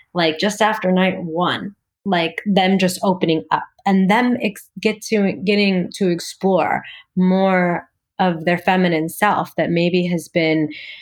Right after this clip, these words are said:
um, shut down for a long time. And so we really bring it out in one another. Like, it's, you can't resist the feelings, honestly. And so I do feel like being in the sisterhood,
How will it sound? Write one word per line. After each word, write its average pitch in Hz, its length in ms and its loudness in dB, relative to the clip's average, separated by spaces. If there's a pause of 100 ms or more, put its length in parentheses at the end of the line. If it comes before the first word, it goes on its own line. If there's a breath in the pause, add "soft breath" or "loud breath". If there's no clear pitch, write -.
(360 loud breath)
um, 156 320 0
shut - 440 -2
down 147 420 0 (120)
for 175 220 0
a 160 120 2
long 156 300 2
time. 156 540 0 (460)
And 196 120 2
so 220 100 2
we 214 160 2
really 240 360 2
bring 180 280 2
it 165 100 2
out 165 320 2
in 170 180 0
one 165 180 0
another. 151 540 -2
Like, 170 200 -6
it's, 185 240 -4 (120)
you 208 140 -4
can't 285 300 0
resist 180 380 0
the 151 80 -6 (100)
feelings, 160 480 -4
honestly. 180 500 -2
And 170 140 -4
so 170 140 -4
I 170 120 0
do 196 200 0
feel 175 220 -2
like 156 220 0 (340 loud breath)
being 185 340 2
in 185 320 2
the 185 100 2
sisterhood, 160 880 -2